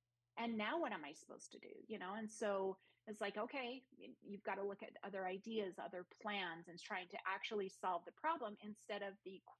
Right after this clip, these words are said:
quote, overspending, because now he's struggling to provide for his three kids, cover gas,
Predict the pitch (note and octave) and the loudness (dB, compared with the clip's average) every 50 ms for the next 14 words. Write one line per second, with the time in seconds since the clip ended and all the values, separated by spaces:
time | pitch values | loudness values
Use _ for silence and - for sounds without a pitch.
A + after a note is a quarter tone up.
0 | _ _ _ - B3 A#3 G#3+ F#3 - - - - _ - - _ _ _ _ _ | _ _ _ 2 4 6 6 4 2 0 -6 -20 _ -20 -20 _ _ _ _ _
1 | - A#3 C4 B3+ A3 G#3+ G3+ - - - - - D4+ F#4 F#4+ D#4 A3 G#3 A3 A3 | 2 2 4 4 2 0 -2 -2 -4 -8 -2 0 2 2 2 0 -2 -4 -6 -6
2 | A3+ - A3+ G3+ - A3+ A3 A3 A#3 B3 B3 A#3 G#3+ - - - G#3+ G#3 G3+ G#3 | -8 -8 -8 -8 -6 -6 -4 -2 -2 -2 -2 -2 -4 -4 -4 -2 -2 -2 -2 -4
3 | G3 F#3+ - - - - - G3+ F#3+ G3+ F#3 F#3+ F#3+ - G#3 F#3 F3 - - - | -6 -6 -10 -14 -16 -12 -8 -2 0 2 2 2 0 0 -2 -2 -4 -4 -4 -2
4 | A3+ G#3 G3 - - - A#3+ B3+ A3+ F#3 F#3 F#3+ G#3 G#3+ - - _ _ _ _ | 0 0 0 0 -2 -2 0 2 2 2 0 -2 -4 -6 -12 -20 _ _ _ _
5 | _ _ - - A3+ G#3+ G3+ G3+ G3 F#3+ - A3+ A3+ A#3 G#3+ G#3 G#3+ G#3+ | _ _ -4 0 2 2 4 4 2 2 4 4 4 4 4 2 0 -2